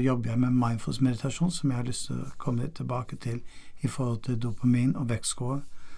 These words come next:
skålen. Og jeg også i løpet av dagen sørger for å kjede meg litt innimellom.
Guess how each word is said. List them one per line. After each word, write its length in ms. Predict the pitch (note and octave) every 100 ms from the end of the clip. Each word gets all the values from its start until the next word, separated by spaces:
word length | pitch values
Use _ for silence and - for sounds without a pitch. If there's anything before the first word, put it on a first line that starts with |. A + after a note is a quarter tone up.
| -
skålen. 440 | - - C#3+ G#3 - - - - - -
Og 120 | D3+
jeg 180 | D#3 D3+
også 300 | C3+ - G3+
i 20 |
løpet 300 | G3 C3 -
av 140 | C#3 C#3
dagen 440 | C3 A#2 B2 C3+ -
sørger 440 | - D3+ B2 A2+
for 220 | - C3
å 100 | -
kjede 380 | C3 - C#3+ A#2
meg 220 | A2 B2+
litt 200 | A#2 - C3+
innimellom. 520 | A2+ A2 - B2+